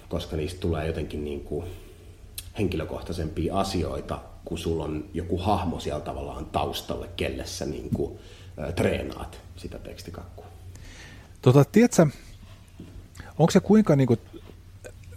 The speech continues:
Speaker 2: puhutaan self-tapeista sillä tavoin, että esimerkiksi nyt mainitsit ton niinku Netflix-sarjan, johon, johon tota, no, niin olit saanut joku tietyt, tietyt speksit.
Speaker 1: Joo.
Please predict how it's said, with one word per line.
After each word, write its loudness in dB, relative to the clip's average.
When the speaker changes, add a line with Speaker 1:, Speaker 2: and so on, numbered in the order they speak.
Speaker 2:
puhutaan 10
self-tapeista 6
sillä 6
tavoin, 6
että 2
esimerkiksi 4
nyt 0
mainitsit 6
ton 8
niinku 8
Netflix-sarjan, 8
johon, 10
johon 8
tota, 6
no, 6
niin 6
olit 6
saanut 4
joku 2
tietyt, 8
tietyt 6
speksit. 6
Speaker 1:
Joo. 10